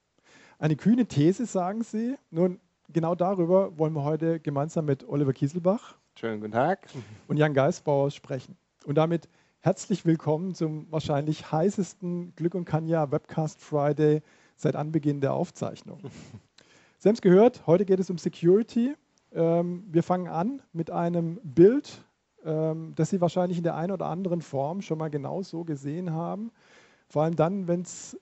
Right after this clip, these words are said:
Speaker 1: drum ging, Security-Lösungen der Vergangenheit zu beschreiben oder zu symbolisieren. Wir haben uns trotzdem dazu entschlossen, dieses Bild noch mal aufzulegen,
Speaker 2: Ja.
Speaker 1: noch mal zu zeigen, weil wir glauben, es ist essenziell wichtig,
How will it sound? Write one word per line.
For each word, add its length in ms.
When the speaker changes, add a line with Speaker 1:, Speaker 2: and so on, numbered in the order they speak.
Speaker 1:
drum 260
ging, 420
Security-Lösungen 1400
der 200
Vergangenheit 800
zu 140
beschreiben 640
oder 220
zu 100
symbolisieren. 920
Wir 80
haben 80
uns 140
trotzdem 400
dazu 240
entschlossen, 640
dieses 240
Bild 240
noch 180
mal 280
aufzulegen, 680
Speaker 2:
Ja. 80
Speaker 1:
noch 60
mal 160
zu 120
zeigen, 600
weil 200
wir 80
glauben, 400
es 160
ist 180
essenziell 680
wichtig, 640